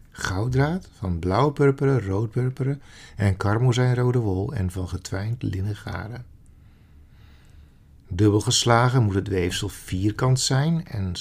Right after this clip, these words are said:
één span lang en één span breed. Zet er vier rijen stenen op. De eerste rij wordt gevormd door een robijn, een topaas en een smaragd. De tweede rij door een granaat, een saffier en een aquamarijn.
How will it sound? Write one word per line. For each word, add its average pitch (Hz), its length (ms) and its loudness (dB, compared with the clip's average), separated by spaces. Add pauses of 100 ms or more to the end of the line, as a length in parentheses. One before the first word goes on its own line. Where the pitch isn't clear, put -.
(140)
één 104 260 2
span 98 400 -2
lang 92 360 0
en - 180 -4
één 98 200 -4
span 98 380 -2
breed. 101 440 0 (480)
Zet - 260 2
er 110 100 2
vier 143 380 6
rijen 127 340 0
stenen 98 460 -6
op. - 300 -14 (480)
De - 80 -16
eerste 135 400 0
rij 131 300 2
wordt 104 160 -2
gevormd 107 440 0
door 92 140 -4
een - 200 -8
robijn, 90 680 -2 (220)
een 107 180 -2
topaas 98 640 -2
en 110 120 0
een 110 100 0
smaragd. - 760 -2 (1000)
De 95 100 -12
tweede 160 320 2
rij 80 200 -2
door 104 160 0
een 120 120 2
granaat, 90 840 -4 (100)
een - 100 -10
saffier 101 680 0
en 107 100 -4
een 110 100 -2
aquamarijn. 110 800 -4